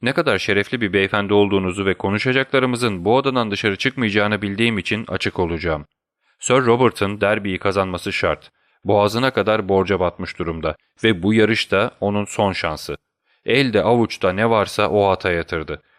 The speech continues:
Bahisler de epey yüksek. Şimdi bire kırka kadar düştü ama beyefendi başladığında bire yüz veriyordu. Tamam da at bu kadar iyiyse bahis neden bu kadar yüksek?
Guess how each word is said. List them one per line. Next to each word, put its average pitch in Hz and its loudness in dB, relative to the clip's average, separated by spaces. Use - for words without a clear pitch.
Bahisler 123 2
de 131 4
epey 104 0
yüksek. 80 -6
Şimdi 147 -2
bire 117 2
kırka 123 0
kadar 107 0
düştü 101 -4
ama 95 0
beyefendi 104 2
başladığında 101 0
bire 104 0
yüz 95 -4
veriyordu. 78 -4
Tamam 170 2
da 90 0
at - -2
bu 151 -2
kadar 117 2
iyiyse 95 -2
bahis 135 -2
neden 127 0
bu 147 -4
kadar 95 0
yüksek? 80 -6